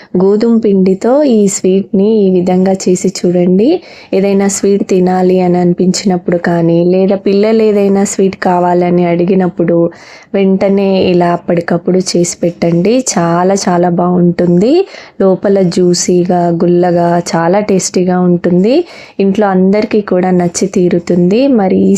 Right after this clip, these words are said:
simple and tasty sweet రెసిపీని ఎలా చేసుకోవాలో వీడియోలోకి వెళ్ళి చూసేద్దాం రండి. ఇక్కడ నేను ఈ స్వీట్ కోసము ఈ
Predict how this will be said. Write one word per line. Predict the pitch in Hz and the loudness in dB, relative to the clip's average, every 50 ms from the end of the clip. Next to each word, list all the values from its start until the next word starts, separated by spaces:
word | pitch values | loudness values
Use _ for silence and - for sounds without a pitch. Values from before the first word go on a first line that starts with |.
| - - | -2 -2
simple | - 202 214 220 220 226 240 233 226 220 | 0 0 0 0 0 0 0 0 0 0
and | 214 214 214 208 196 | 0 0 0 0 0
tasty | 208 190 180 190 - - - - 226 247 330 349 330 | 0 0 0 0 -2 -6 -6 -2 0 0 2 0 0
sweet | - - - 196 202 220 226 - 214 | -2 -2 0 0 0 0 0 0 0
రెసిపీని | 196 185 - - - - 180 180 185 214 302 381 427 403 - - - - - - _ 196 | 0 0 -2 -2 -2 -2 0 0 2 2 2 2 0 -2 -4 -10 -20 -20 -20 -8 _ -2
ఎలా | 202 220 233 240 233 | 0 0 0 0 0
చేసుకోవాలో | 233 214 - - - - - 175 175 175 170 180 208 247 262 254 | -2 -2 -2 -2 -4 -2 -2 0 0 2 2 2 2 2 2 2
వీడియోలోకి | 214 180 180 180 185 185 185 185 180 - 196 170 | 2 2 2 2 2 2 0 0 -2 -2 -2 -2
వెళ్ళి | 175 170 170 185 208 254 302 - | 0 2 2 2 2 0 0 0
చూసేద్దాం | 254 226 190 - - 170 170 180 175 175 180 170 175 | 0 -2 0 0 -2 -2 0 0 0 0 2 2 0
రండి. | 170 165 165 170 202 247 349 415 427 - _ _ _ _ _ _ _ _ _ _ _ _ _ _ _ _ _ _ _ _ _ _ _ _ _ _ _ _ _ 220 | 0 0 0 0 2 2 2 0 -2 -4 _ _ _ _ _ _ _ _ _ _ _ _ _ _ _ _ _ _ _ _ _ _ _ _ _ _ _ _ _ -20
ఇక్కడ | - - 202 185 190 185 180 | -8 -6 -2 -2 0 2 2
నేను | 180 180 180 185 226 294 320 262 | 2 2 2 2 2 2 2 2
ఈ | 226 - | 0 0
స్వీట్ | - - 190 196 190 - - - | -2 -2 0 -2 -2 -2 -2 -2
కోసము | 185 180 185 - 190 175 180 202 240 330 381 370 - _ _ _ _ _ _ _ - 254 | -2 -2 -2 0 0 0 2 2 2 0 0 -2 -4 _ _ _ _ _ _ _ -2 -2
ఈ | 226 | 0